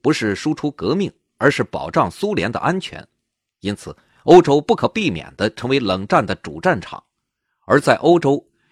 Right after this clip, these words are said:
由于意识形态相互敌对的势力在德国紧密共存，因此德国同样不可避免地成为冲突的中心。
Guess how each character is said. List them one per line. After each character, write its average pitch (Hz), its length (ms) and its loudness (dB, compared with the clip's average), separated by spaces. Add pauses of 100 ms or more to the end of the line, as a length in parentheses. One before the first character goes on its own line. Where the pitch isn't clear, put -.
由 160 140 8
于 180 120 2
意 208 180 -2
识 143 140 0
形 139 220 -4
态 139 200 -2
相 160 240 -2
互 113 100 -4
敌 160 280 -2
对 208 180 0
的 - 80 -6
势 - 160 -6
力 90 200 -6 (200)
在 131 140 2
德 185 280 2
国 117 240 0
紧 - 160 -8
密 107 160 -2
共 113 240 -4
存， 110 300 -8 (180)
因 107 140 -4
此 - 200 -16 (360)
德 202 180 8
国 143 200 4
同 180 280 -4
样 147 240 0
不 180 80 2
可 107 140 0
避 160 180 -2
免 82 160 -8 (120)
地 101 140 -2 (100)
成 107 120 -6
为 123 120 -2
冲 196 260 -4
突 80 160 -10
的 - 120 -14
中 135 200 -6
心。 143 240 -6